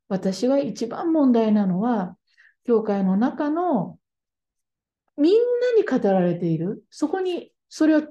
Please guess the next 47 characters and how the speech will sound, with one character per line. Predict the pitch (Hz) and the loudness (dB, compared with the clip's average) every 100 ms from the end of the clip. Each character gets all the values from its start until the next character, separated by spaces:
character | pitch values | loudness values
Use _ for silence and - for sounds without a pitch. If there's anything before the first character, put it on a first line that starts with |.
| - _ | -12 _
教 | 339 330 | 2 4
会 | 339 339 | 2 2
員 | 302 262 | 2 0
と | 214 | 0
か | 190 | 0
い | |
う | 190 | 2
レ | 208 | 4
ベ | 202 | 4
ル | 180 | 2
じ | |
ゃ | 175 | 0
な | 175 | -2
く、 | 180 | -2
礼 | 190 311 349 | 2 2 4
拝 | 339 330 311 | 4 4 4
を | 302 302 - - _ _ | 2 -2 -16 -20 _ _
一 | 285 | -4
緒 | - - 392 | -2 -4 -2
に | 415 | -2
し | 415 - | 0 2
て | 392 | 2
い | |
る | 370 | 2
人 | - 254 | 0 -6
み | 277 | -8
ん | 427 539 | -12 -8
な | 494 | -6
に | 381 | -4
語 | 262 254 226 | -2 0 2
ら | 226 | 4
れ | 220 | 2
て | 208 202 | 2 0
い | 190 | 0
る | |
こ | 190 190 | -2 -4
と | 190 | -4
だ。 | 170 156 156 - _ _ _ _ _ _ _ | -4 -4 -6 -14 _ _ _ _ _ _ _
私 | 208 247 247 381 | -6 -4 -4 0
は | 403 269 | 2 2
当 | |
て | 226 | 0
は | 214 226 | 0 2
ま | 233 | 2
ら | 214 | 2
な | |
い。 | 196 | 0